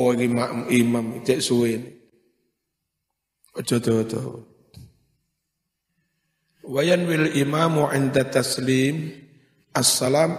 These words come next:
'alal qaumi." Hendaklah imam berniat ketika salam,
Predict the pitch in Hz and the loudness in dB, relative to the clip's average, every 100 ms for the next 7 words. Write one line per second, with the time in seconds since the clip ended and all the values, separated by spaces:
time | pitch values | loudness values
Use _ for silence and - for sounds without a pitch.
0 | 135 131 127 127 131 117 113 113 120 - | -2 2 2 2 0 2 2 0 -4 -12
1 | - _ _ _ _ _ _ _ _ 135 | -20 _ _ _ _ _ _ _ _ -2
2 | 139 165 180 147 147 - 131 127 135 151 | 2 2 4 2 2 0 0 2 2 2
3 | 165 156 - 131 131 139 143 135 139 - | 0 -4 2 2 2 0 2 2 0 -12
4 | - - - _ _ _ _ _ _ _ | -16 -20 -20 _ _ _ _ _ _ _
5 | - - 143 143 131 - - 131 120 127 | -20 -4 -2 0 0 0 0 0 2 2
6 | 165 185 | 2 -2